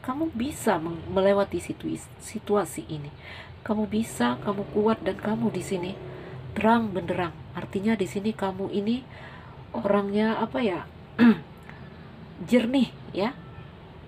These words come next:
Kamu dalam kondisi yang sebenarnya bagus untuk mengambil keputusan. Jadi jangan ada keraguan seperti ini. Karena ini kondisi yang sangat lelah. Yakin, hidup ini yang penting yakin.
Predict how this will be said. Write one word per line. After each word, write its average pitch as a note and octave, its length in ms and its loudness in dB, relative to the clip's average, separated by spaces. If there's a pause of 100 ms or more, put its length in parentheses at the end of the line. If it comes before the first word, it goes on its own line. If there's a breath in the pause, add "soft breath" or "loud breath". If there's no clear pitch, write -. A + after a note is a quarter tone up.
(120)
Kamu A3+ 240 2
dalam G#3+ 240 4
kondisi A#3 480 0
yang B3 160 -4
sebenarnya A#3+ 560 -2
bagus A3 640 2
untuk A3 240 0
mengambil F#3 400 0
keputusan. - 560 -2 (240)
Jadi C4 240 0
jangan F#3 320 0
ada F3+ 240 -4
keraguan D#3+ 480 -4
seperti - 480 -8
ini. D#3 120 -10 (440 loud breath)
Karena G#3+ 240 0
ini A#3 240 0
kondisi G#3+ 560 0
yang G3+ 80 -6
sangat G#3+ 480 -4
lelah. D3+ 320 0 (960)
Yakin, A3 480 0
hidup A3 240 -2
ini B3+ 160 -2
yang A3+ 80 -6
penting D#3 320 -2
yakin. D#3 320 -8